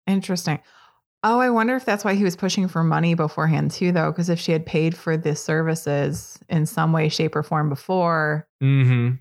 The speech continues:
Speaker 1: that would be used against her.
Speaker 2: And that's kinda how the lawyer was trying to spin it. He was like,
Speaker 1: He, she didn't do anything before.
Speaker 2: Basically, she was guilty of having a conversation that was in poor taste and nothing more.
Speaker 1: Mm-hmm.
Speaker 2: She was like,
Speaker 1: Mm.
Speaker 2: "Mm, we just had a,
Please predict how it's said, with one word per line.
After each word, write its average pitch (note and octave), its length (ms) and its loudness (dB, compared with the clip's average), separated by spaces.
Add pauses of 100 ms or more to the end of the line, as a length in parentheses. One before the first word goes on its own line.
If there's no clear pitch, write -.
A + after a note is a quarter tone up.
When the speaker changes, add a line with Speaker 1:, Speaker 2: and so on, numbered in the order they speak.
Speaker 1:
that E3 280 2
would E3 160 2
be D#3 260 0
used D3+ 220 -2
against D3 400 -2
her. - 360 -4 (640)
Speaker 2:
And A#2 100 2
that's A#2+ 160 0
kinda A#2 380 2
how G2 540 0 (460)
the A2 220 2
lawyer G#2+ 320 4
was F#2+ 80 0
trying G2 180 0
to F#2+ 60 -2
spin G#2 300 -2
it. F2 120 -4
He F#2+ 100 -2
was G2+ 120 -2
like, G2 300 -2
Speaker 1:
He, - 180 -6
she D#3+ 200 0
didn't D#3+ 200 2
do F3 100 2
anything G3 440 0
before. D3 580 -4
Speaker 2:
Basically, F3+ 600 0
she F#3 160 0
was C#3+ 140 2
guilty D3+ 380 2
of D#3 120 2
having B2 340 2
a A2 80 -2
conversation C#3 800 -2
that C#3+ 100 -6
was A#2+ 140 -4
in A2 100 -2
poor A#2 220 0
taste B2 360 -4
and G2 120 -4
nothing F#2+ 280 -6
more. G2+ 360 -2 (160)
Speaker 1:
Mm-hmm. E3 500 2
Speaker 2:
She F3+ 160 -2
was F3+ 120 4
like, F3 160 4
Speaker 1:
Mm. C#3+ 380 2
Speaker 2:
"Mm, B2+ 60 -8
we B2+ 80 0
just B2 180 0
had - 20 2
a, A2+ 200 2